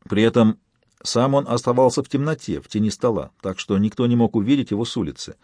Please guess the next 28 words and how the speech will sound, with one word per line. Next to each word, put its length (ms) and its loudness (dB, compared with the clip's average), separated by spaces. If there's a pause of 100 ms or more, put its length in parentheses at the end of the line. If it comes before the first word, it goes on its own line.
(920)
Он 180 4
всё 160 0
ещё 200 0
был 100 0
в 80 -4
халате, 560 0
ягодицы 680 0
мёрзли 520 2
на 100 -6
холодном 440 -2
полу, 360 0 (720)
но 120 2
он 100 2
слишком 460 0
нервничал, 520 0
чтобы 280 -2
одеться. 440 -4 (680)
При 140 0
мысли 240 2
о 80 2
том, 160 2
чтобы 260 0
подняться 760 -2
и 140 -6
отвлечься 640 -2
от 80 0
бдительного 640 -2
наблюдения, 680 0